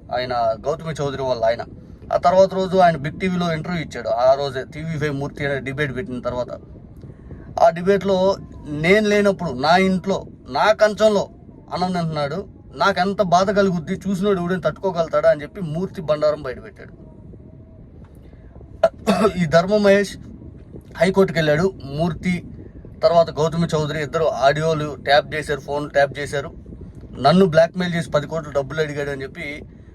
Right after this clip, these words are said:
టీవీ ఫైవ్ మూర్తి పైన, గౌతమి చౌదరి పైన ధర్మ మహేష్ హైకోర్టుకి వెళ్తే, హైకోర్టు అయితే మాత్రం కేసు బుక్ చేయండి అని చెప్పి తీర్పిచ్చింది. ఒకసారి చూద్దాం ఏం జరిగిందని.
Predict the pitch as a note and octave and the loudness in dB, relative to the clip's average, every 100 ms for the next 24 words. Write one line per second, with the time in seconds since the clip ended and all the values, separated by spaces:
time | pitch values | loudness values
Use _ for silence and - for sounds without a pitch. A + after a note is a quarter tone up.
0 | - D3+ E3 D#3 E3 D3+ D#3 D#3 D#3+ E3 | -16 -12 -6 -2 -2 -2 -4 -4 -4 -2
1 | C#3+ D#3 D3+ D3 C#3+ C#3+ D#3 D#3 C#3 D#3 | -2 -2 -4 -2 -2 -2 -4 0 0 0
2 | D3+ D3 C#3+ - - - - C#3+ D3+ D#3+ | 0 -2 -2 -8 -16 -16 -4 -2 -2 -4
3 | - C#3+ F3 D#3 D3+ D#3+ D#3+ D3 C#3 C#3 | -4 -2 0 0 0 -4 -4 -4 -2 -2
4 | E3+ - D3 C#3 C3+ D3 C#3 C3+ B2+ B2+ | -4 -4 -4 -6 -10 -6 -4 -2 -2 -6
5 | - D3 C#3+ C3+ - E3 C#3+ - D#3 D3 | -6 -8 -10 -12 -8 -6 -2 -2 0 0
6 | C#3 C3+ C3+ B2 A#2+ A2 G#2+ | 0 2 2 -2 -6 -8 -10